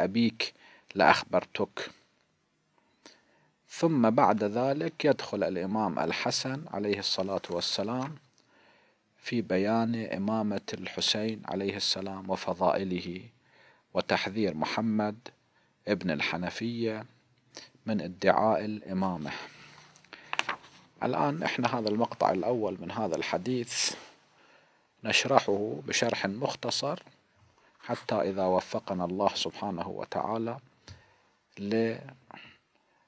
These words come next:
لشرح المقطع الثاني من هذا الحديث في هذه الحلقة أو في حلقة قادمة. الأئمة عليهم الصلاة والسلام،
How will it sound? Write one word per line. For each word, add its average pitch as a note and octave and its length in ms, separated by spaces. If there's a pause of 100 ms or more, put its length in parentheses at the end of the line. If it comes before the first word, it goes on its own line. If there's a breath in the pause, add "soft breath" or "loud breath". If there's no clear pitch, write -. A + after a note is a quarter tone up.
(680)
لشرح - 540 (100)
المقطع G2 680
الثاني G#2+ 560
من E2 340 (120)
هذا F#2 220
الحديث G2+ 580
في - 160
هذه F2+ 360
الحلقة G#2+ 580
أو G2+ 200
في - 180
حلقة G2 560 (140)
قادمة. F2 440 (3750 soft breath)
الأئمة C3+ 640
عليهم A2 480
الصلاة F#2+ 520
والسلام، F2+ 640